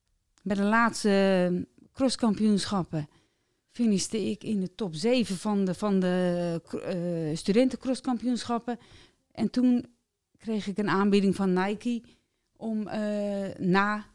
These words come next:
mijn, eh, universiteits, eh, diploma om voor Nike International te lopen. Dus dat was eigenlijk de overst-, de overstap waardoor ik in, eh, Amerika bleef na mijn, eh,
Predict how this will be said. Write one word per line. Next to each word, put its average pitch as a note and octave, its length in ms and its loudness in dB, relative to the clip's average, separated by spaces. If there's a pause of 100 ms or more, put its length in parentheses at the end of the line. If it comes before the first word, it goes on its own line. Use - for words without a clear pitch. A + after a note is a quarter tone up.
(260)
mijn, G3 360 0
eh, G3 400 2
universiteits, F#3 760 -4
eh, F#3 80 -4 (800)
diploma F#3 580 0
om F#3+ 120 0
voor G3+ 120 0
Nike F#3+ 320 -2
International E3+ 560 -2
te D#3+ 140 -10
lopen. E3 340 -8 (480)
Dus - 240 -6 (360)
dat E3+ 220 -12
was E3+ 240 -6
eigenlijk F3+ 400 -4
de G#3+ 80 -4
overst-, F#3+ 600 -4
de G3+ 200 0
overstap G3 480 0
waardoor G3 360 2
ik G3 160 -4
in, F#3+ 240 2
eh, F#3+ 240 0
Amerika F3+ 500 -2
bleef D#3 480 -2 (100)
na F3+ 220 -6
mijn, E3+ 340 -4
eh, E3+ 80 -4